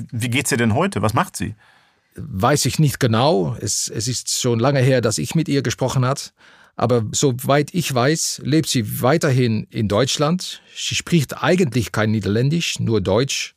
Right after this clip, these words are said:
Speaker 2: und Amerikanisch. Da hat sie einen Mann kennengelernt. Sie hat zwei Kinder und bereits Enkel.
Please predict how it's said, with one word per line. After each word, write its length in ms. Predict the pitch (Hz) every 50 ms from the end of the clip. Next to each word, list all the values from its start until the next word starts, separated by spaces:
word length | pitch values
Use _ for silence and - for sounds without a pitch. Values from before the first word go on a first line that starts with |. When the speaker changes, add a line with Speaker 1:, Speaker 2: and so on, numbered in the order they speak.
| _ _ _
Speaker 2:
und 180 | 131 131 123
Amerikanisch. 720 | - 117 104 104 95 95 90 98 95 104 123 143 135 - - - - - - - - - - - - - _ _ _ _ _ _ _ _ _
Da 180 | - - 139 143
hat 120 | 165 -
sie 120 | - 156 123
einen 120 | 113 117
Mann 200 | 104 107 143 139
kennengelernt. 680 | - 160 147 147 147 123 135 123 123 127 127 123 127 -
Sie 340 | - - - 117 107 117
hat 100 | 110 113
zwei 220 | - - 147 147 147
Kinder 480 | - - 170 165 170 175 180 175 87 -
und 160 | - 127 123
bereits 340 | 110 107 92 98 104 110 -
Enkel. 420 | - - 147 120 - 107 98 95